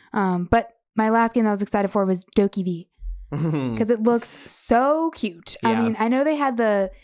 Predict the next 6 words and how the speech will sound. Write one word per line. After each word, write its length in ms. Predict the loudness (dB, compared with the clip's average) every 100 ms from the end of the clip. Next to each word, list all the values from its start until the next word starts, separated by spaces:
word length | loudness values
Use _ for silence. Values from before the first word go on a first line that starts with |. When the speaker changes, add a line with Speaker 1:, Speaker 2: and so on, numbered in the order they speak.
| _ _ -8
Speaker 1:
the 80 |
K-pop 480 | -2 0 0 0 -2
choreographer 760 | -2 0 0 -2 -2 -2 -4 -6 -2
do 200 | 0 2
the, 340 | 2 0 -4 -10 -20
like, 200 | -18 -18